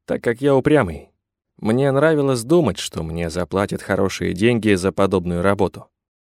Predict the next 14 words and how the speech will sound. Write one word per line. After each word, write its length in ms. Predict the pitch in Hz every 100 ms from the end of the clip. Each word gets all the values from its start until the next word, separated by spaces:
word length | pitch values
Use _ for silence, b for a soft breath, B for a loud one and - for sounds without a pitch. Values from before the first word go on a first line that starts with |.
| _
Я 300 | - 101 131
думал, 480 | 135 127 120 101 87 _ _
может 500 | - 101 107 110 98
быть, 200 | 90 92
письмо 400 | 98 90 107 98
действительно 720 | 90 98 - 131 135 92 92
затерялось, 640 | 110 95 113 135 113 95 - _
и 140 | - 104
он 200 | 110 107
заплатит 560 | 95 98 113 117 107 -
мне 220 | 95 92
на 260 | 95 101
этот 180 | 95 87
раз. 320 | 95 87 -